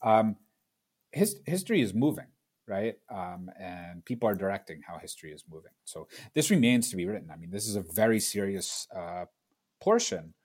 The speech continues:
of our modern history, and it is very poorly known about, right? And suddenly the Latin American governments were guilty of extractivism. Suddenly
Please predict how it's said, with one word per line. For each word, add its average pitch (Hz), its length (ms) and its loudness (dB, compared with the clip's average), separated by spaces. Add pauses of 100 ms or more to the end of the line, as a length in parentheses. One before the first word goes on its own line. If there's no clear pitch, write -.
(360)
of 104 640 2 (800)
our 123 160 10
modern 104 360 4
history, 90 680 -4
and 90 460 -6 (100)
it 101 240 -4
is 92 640 -6 (640)
very 143 260 10
poorly 95 380 0
known 87 200 -10
about, 76 240 -12
right? 90 200 -8
And 95 100 -6
suddenly 92 340 -4
the 85 360 -6
Latin 98 240 -4
American 98 400 -4
governments 95 520 -4
were 82 100 -10
guilty 87 360 -10
of 76 100 -14
extractivism. 107 920 0
Suddenly 80 580 -10